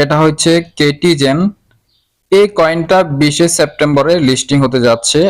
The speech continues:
আর হাতে গোনা কয়েকটা দিন বাকি আছে। এরপরে এটা বাইভিডে, গেট ডট আইইউ, এছাড়াও আরো অনেকগুলো বড় বড় এক্সচেঞ্জে লিস্টিং হতে যাচ্ছে। তো যেহেতু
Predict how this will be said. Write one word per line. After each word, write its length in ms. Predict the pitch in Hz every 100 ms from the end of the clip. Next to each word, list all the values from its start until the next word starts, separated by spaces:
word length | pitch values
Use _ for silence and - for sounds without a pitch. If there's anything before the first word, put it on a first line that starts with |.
| - 135
আর 80 | 127
হাতে 220 | 127 - 143
গোনা 200 | 135 143 139
কয়েকটা 300 | 131 120 135 131
দিন 100 | 135 120
বাকি 260 | 120 - 127 113
আছে। 200 | - 131 220 _ -
এরপরে 340 | 165 156 156 165 147
এটা 160 | 156 147 123
বাইভিডে, 480 | 127 135 143 139 147 127
গেট 160 | 127 131 127
ডট 160 | 135 - - 127
আইইউ, 320 | 127 131 135 139 - _ 151
এছাড়াও 380 | 139 156 147 147 139
আরো 120 | 135 123
অনেকগুলো 360 | 135 139 135 143 123
বড় 160 | 120 127 135
বড় 120 | 143 143 120
এক্সচেঞ্জে 460 | - - 135 135 147
লিস্টিং 320 | 120 - - 123
হতে 160 | 123 117 107
যাচ্ছে। 320 | 98 - - - 175
তো 40 | 165
যেহেতু 320 | 185 208 190